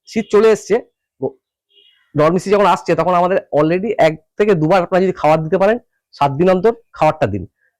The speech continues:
এই সময় গাছ কিনবেন না, রিপোর্ট করবেন না, বা গাছে কোনো রকম অযথা ফাঙ্গিসাইড ব্যবহার করবেন না, গাছকে একটু সুস্থভাবে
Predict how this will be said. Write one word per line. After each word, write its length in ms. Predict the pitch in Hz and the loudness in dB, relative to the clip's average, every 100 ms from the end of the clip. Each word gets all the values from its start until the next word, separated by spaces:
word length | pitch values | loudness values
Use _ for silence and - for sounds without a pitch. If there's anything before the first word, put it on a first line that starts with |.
| _ _ _ _ _ _ _ _ - 175 | _ _ _ _ _ _ _ _ 0 0
এই 60 | |
সময় 240 | 170 233 196 | 2 2 2
গাছ 240 | 170 196 | 0 -2
কিনবেন 320 | 208 208 214 | -2 0 2
না, 120 | 214 | 2
রিপোর্ট 320 | 180 160 208 202 | 0 0 -2 0
করবেন 300 | 202 202 202 | 2 2 2
না, 120 | 202 - _ _ _ _ _ _ _ _ _ _ - | 0 -4 _ _ _ _ _ _ _ _ _ _ -4
বা 180 | 151 151 151 - - _ _ 120 | 0 2 2 -2 -18 _ _ -2
গাছে 240 | 165 214 | 0 0
কোনো 220 | 196 190 202 | -2 0 0
রকম 160 | 202 202 - _ | 0 -2 -6 _
অযথা 260 | 151 175 214 | 0 2 2
ফাঙ্গিসাইড 420 | 190 180 185 196 | 0 -2 0 0
ব্যবহার 220 | 170 185 | 2 2
করবেন 240 | 180 190 196 | 2 0 0
না, 100 | 208 - _ _ - | -2 -6 _ _ -4
গাছকে 260 | 156 - | -4 -2
একটু 140 | 214 220 | -4 -4
সুস্থভাবে 680 | - 190 _ - 202 208 | -6 -8 _ -4 0 2